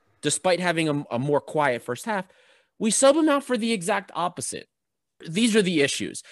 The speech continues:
These are the problems. Game script eludes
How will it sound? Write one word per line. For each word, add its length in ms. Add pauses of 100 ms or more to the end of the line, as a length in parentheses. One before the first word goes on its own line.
(140)
These 320
are 60
the 100
problems. 480 (260)
Game 300
script 420 (160)
eludes 760